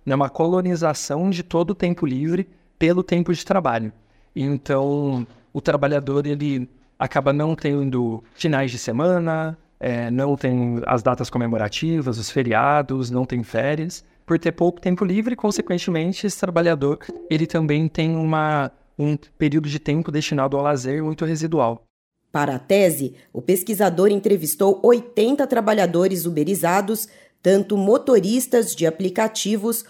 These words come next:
Speaker 2: quanto entregadores que utilizam motos e bicicletas.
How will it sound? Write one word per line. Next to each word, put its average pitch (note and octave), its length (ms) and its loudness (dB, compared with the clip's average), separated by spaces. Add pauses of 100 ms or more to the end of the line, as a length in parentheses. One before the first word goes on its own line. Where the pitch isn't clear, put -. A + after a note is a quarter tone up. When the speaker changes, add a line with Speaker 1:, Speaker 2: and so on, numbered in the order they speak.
(260)
Speaker 2:
quanto G#3 340 2
entregadores G#3 1040 2
que - 100 -8
utilizam G3+ 600 0
motos G#3+ 680 2
e C#4 120 0
bicicletas. D#3 1040 -2